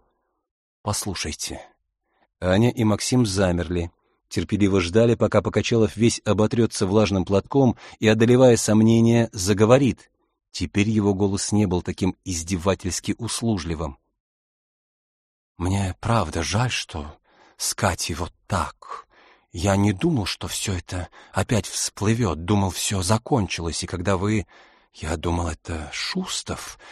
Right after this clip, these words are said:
ведь это не он вас подослал. Конечно, нет, было бы глупо". "Почему в коробке ничего нет?" с дрожью спросил Максим.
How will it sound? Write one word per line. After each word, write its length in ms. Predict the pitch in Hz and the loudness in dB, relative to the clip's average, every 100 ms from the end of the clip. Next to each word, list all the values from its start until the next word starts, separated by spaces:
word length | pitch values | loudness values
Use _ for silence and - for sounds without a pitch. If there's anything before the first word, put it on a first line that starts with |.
| - - | -18 -6
ведь 180 | 98 104 | -4 -2
это 200 | - 98 | -2 0
не 160 | 95 | 0
он 240 | 98 185 147 | 2 0 -2
вас 200 | 92 - | -4 -4
подослал. 680 | 98 95 - 92 73 - _ _ _ - | -4 -4 -6 -8 -10 -14 _ _ _ -10
Конечно, 340 | 85 82 - | -6 -4 -4
нет, 260 | 85 80 85 | -6 -8 -8
было 180 | 78 80 | -6 -4
бы 100 | 98 | -4
глупо". 460 | 90 73 - - _ _ _ _ _ _ _ _ _ | -4 -8 -10 -12 _ _ _ _ _ _ _ _ _
"Почему 500 | 95 - - 104 107 | -4 -2 0 2 2
в 140 | - | -2
коробке 640 | - 107 110 117 101 - 98 | 0 2 4 2 0 -2 -4
ничего 500 | 95 90 - 95 98 | -2 -4 -4 -2 0
нет?" 460 | 98 117 95 - _ - | 0 0 -2 -6 _ -10
с 180 | 82 76 | -8 -2
дрожью 400 | 87 90 76 80 | 2 2 0 -4
спросил 420 | - 82 - 92 | -2 -2 0 0
Максим. 560 | 87 90 - 98 80 | 0 0 -2 -2 -2